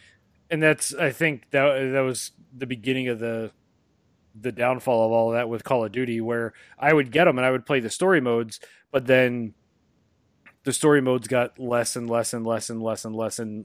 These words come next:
and less. And so, like, you just had, you were forced to go into just, you know, getting it and just going,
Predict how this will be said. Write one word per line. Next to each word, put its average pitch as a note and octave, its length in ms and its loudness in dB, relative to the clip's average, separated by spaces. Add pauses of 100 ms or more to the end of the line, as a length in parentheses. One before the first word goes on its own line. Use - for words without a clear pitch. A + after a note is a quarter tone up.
and A2+ 180 -12
less. A2+ 420 -6 (320)
And A2+ 280 -6
so, A#2+ 220 -2
like, A2+ 180 -4
you A2+ 240 -10
just A2+ 200 -8
had, B2 340 -4 (100)
you C3+ 160 -6
were A#2+ 120 -4
forced D#3+ 460 -6
to C#3+ 60 0
go A#2 200 0
into A#2 280 -6
just, A2 280 -10 (400)
you C3+ 120 -12
know, A#2 260 -2
getting A#2+ 360 -6
it B2 100 -8
and A2+ 100 -14
just G#2+ 160 -10
going, A2+ 580 -2